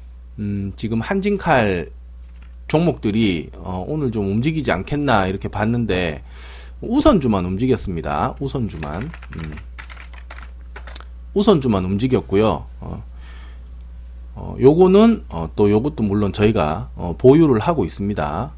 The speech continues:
예. 그래서 이렇게 좀 발빠르게 움직여야지, 이거 뭐 세워라 내워라 뭐,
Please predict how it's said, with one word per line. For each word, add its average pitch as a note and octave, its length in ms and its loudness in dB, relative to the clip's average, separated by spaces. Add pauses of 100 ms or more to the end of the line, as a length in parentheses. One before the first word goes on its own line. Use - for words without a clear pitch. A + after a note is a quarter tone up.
(140)
예. D#2+ 240 -10 (580)
그래서 F3+ 200 2
이렇게 F3+ 320 8
좀 A2 160 2
발빠르게 B3 580 4
움직여야지, B2 1040 0
이거 F3+ 240 -4
뭐 C3+ 360 -4
세워라 G#3 420 4
내워라 C3+ 480 2
뭐, G2 400 -2